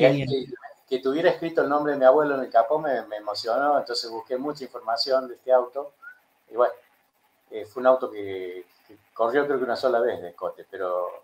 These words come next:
Speaker 2: ¿Qué,
Speaker 1: merecía.
Speaker 2: fuerza, fuerza libre esto? ¿Qué sería?
Speaker 1: Este era, sí, sí, era fu-, fuerza libre, yo corría en el Rafaela, viste, en, en esos
Speaker 2: Qué bárbaro, qué bárbaro.
Speaker 1: circuitos de tierra también.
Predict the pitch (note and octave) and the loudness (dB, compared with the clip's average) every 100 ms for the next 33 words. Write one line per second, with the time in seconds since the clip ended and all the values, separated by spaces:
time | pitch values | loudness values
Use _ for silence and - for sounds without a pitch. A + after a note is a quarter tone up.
0 | _ A#3+ A3+ - G#3+ G3+ G3 - F3+ G3 | _ 2 2 4 0 0 -2 0 6 6
1 | - F3 A3 C#4 G#3+ A#3+ A#3+ G#3+ G3 G3+ | 6 2 6 6 6 4 4 0 0 -2
2 | D#3+ B2+ A2 - _ _ _ _ D#3 D3 | -2 -2 -4 -10 _ _ _ _ -4 4
3 | G3+ G3 B3 A#3 G#3+ - - G3+ F#3 - | 6 6 4 -2 -4 -10 -8 -6 -6 -8
4 | D3+ D3 - D3+ - - E3 D#3 D#3 F3 | 0 0 2 -2 0 4 4 4 2 2
5 | D3 C#3 B2 A#2 A2 - _ _ _ - | 4 4 4 0 -4 -8 _ _ _ -20
6 | _ _ _ B2+ C3 C3+ B2 A2+ G#2+ A#2 | _ _ _ 4 6 6 0 0 2 8
7 | A2+ D#3+ D3+ C3 A2+ A2 A#2+ B2+ A2+ A2 | 10 10 6 4 4 2 0 -6 -8 -10
8 | G#2 G2 F#2 G2+ A#2+ - F3 D3+ B2 A#2+ | -14 -18 -20 -20 -14 -4 0 2 2 -2
9 | A2 G2 - _ _ _ _ _ C3 B2 | -6 -12 -20 _ _ _ _ _ -8 -6
10 | A#2+ - - A#2+ - G#2 G#2 C3 C3 G#2 | -6 -8 -10 -8 -6 -6 -2 2 2 2
11 | G2 G2+ A#2 A2 | 2 0 0 -6